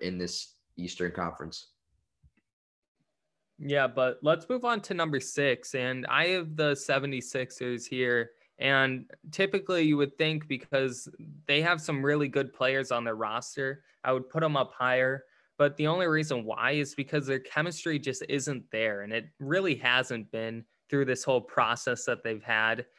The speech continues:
Speaker 2: And Ben Simmons and Joel Embiid, they just don't have that good of chemistry on the court, and I don't think they'll be able to get it done. That's why I have 'em at six. I really think they're gonna blow up this core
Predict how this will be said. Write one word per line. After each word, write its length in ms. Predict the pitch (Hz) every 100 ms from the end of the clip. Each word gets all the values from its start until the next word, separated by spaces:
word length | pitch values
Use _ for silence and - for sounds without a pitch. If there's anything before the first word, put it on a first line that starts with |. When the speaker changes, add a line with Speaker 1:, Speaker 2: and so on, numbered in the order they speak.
| _ _ _
Speaker 2:
And 380 | 135 131 123 123 _ _ _ _ _ _
Ben 340 | 147 147 160 156
Simmons 420 | 151 147 139 135
and 120 | 120
Joel 400 | 127 123 127 120
Embiid, 340 | 110 120 117
they 120 | 123 127
just 260 | 175 151
don't 160 | 170 185
have 140 | 160
that 240 | 135 135 -
good 100 | 131
of 140 | -
chemistry 640 | - 131 127 - 127 120 -
on 220 | 127 123
the 60 |
court, 600 | - - 123 123 127 - _ _ _ _ 131
and 160 | 139
I 180 | - 156
don't 180 | 175 160
think 200 | 156 151
they'll 180 | 143 135
be 160 | 135
able 140 | 131 131
to 100 | 123
get 240 | 120 120
it 160 | 117 -
done. 400 | 113 117 113 110 -
That's 200 | 139 156
why 120 | 160
I 40 |
have 180 | 139 139
'em 120 | 135
at 120 | 117 -
six. 380 | 131 120 - -
I 80 | 143
really 320 | 156 170 160
think 240 | 156 143
they're 120 | 135 127
gonna 180 | 120
blow 340 | 104 123 123 117
up 280 | 113 113 _ _ _ 127
this 200 | 123 -
core 580 | - 123 117 110 110